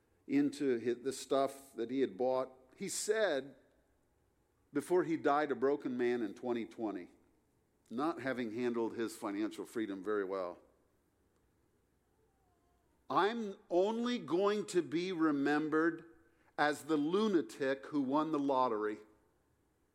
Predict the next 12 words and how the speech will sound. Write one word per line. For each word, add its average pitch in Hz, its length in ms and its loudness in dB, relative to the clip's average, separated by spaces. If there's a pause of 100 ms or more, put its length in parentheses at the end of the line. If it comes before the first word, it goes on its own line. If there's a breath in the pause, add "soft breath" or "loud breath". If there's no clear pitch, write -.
(580)
I'm 147 160 2
not 147 200 2
proud 135 320 2
of 107 120 -2
that. 98 260 -4 (1600)
I 120 120 -6
wanted 143 380 -2
to 123 40 0
be 131 140 -2
remembered 123 720 -2 (500)
as 117 140 -6
someone 117 560 -2